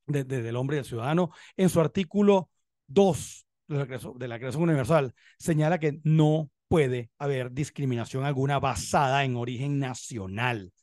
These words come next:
Lo peor que estamos viendo entonces en este caso es que está ocurriendo,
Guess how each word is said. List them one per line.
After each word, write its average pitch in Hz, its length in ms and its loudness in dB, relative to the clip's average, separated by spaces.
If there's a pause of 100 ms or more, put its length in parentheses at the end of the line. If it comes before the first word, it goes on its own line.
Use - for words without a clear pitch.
(840)
Lo 175 200 8
peor 226 340 8
que - 80 -4
estamos 185 340 -2
viendo 180 300 -2
entonces 180 400 -2
en 117 60 -8
este 127 260 -8
caso 160 720 0 (580)
es 170 300 -2
que 143 440 0 (220)
está 156 340 -4
ocurriendo, 196 800 2